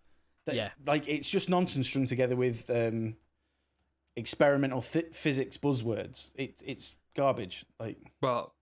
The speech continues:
Speaker 3: I understood every single word of it.
Speaker 1: Oh, good for you.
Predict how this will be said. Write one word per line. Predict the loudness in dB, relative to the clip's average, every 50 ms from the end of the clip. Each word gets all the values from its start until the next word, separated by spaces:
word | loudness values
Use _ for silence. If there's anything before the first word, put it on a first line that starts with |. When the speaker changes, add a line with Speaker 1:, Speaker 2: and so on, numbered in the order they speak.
| _ _ _ _ -2
Speaker 3:
I | 0 2 2 2
understood | 2 2 0 -2 -2 0 0 0 0 0 -2
every | -2 0 0 0 0
single | 0 2 0 2 2 2 2
word | 2 2 0 0
of | -2 -2
it. | -2 -4 -4 -6 -10 _ _ _ _ _ _ _ _ _ -6 -2
Speaker 1:
Oh, | 0 2 2 2
good | 0 -2 -2 0
for | 0 0
you. | 0 0 0 -2